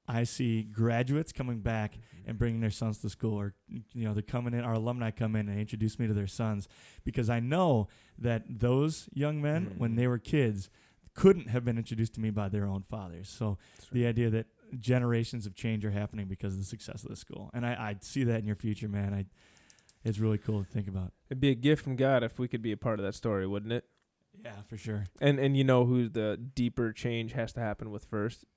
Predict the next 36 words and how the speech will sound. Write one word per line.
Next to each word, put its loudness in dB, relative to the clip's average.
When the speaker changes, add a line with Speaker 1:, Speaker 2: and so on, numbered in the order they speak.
Speaker 2:
unfortunately, -2
is -6
probably 0
not -2
our 0
kids -4
that -2
Speaker 1:
<laughs> -4
Speaker 2:
we're 0
Speaker 1:
It's -4
with -6
Speaker 2:
wanting 2
to 6
Speaker 1:
us. 6
Speaker 2:
go 10
save. 0
You -4
know, -2
I -2
know -4
Speaker 1:
Yeah. 0
Speaker 2:
that -4
rhetoric -4
that -12
people -6
use -4
is, -8
is -8
n-, -8
it's -10
toxic -10
to -14
say -4
it -8
that -4
way. -2